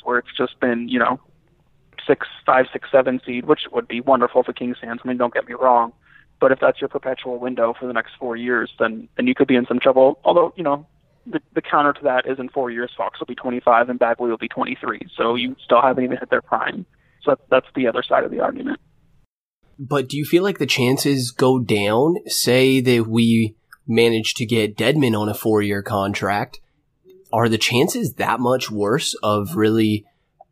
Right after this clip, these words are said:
Speaker 2: propelling to that championship level, since it does mainly go on the shoulders of Fox, Bagley, and the other young guys,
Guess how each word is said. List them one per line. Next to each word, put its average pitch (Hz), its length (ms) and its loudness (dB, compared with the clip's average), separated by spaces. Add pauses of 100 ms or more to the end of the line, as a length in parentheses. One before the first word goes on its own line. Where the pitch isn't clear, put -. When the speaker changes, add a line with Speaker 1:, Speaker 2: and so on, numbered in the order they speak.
(280)
Speaker 2:
propelling 117 520 2
to 117 220 -2
that 117 180 0
championship 113 600 -2
level, 104 280 0
since 113 260 0
it 104 140 -2
does 110 320 0
mainly 107 300 4
go 101 180 0
on 107 100 2
the 101 60 0
shoulders 107 480 0
of 104 120 -8
Fox, - 500 0
Bagley, 104 500 -4
and 101 100 -2
the 95 80 -6
other 101 220 0
young 104 220 2
guys, 131 360 0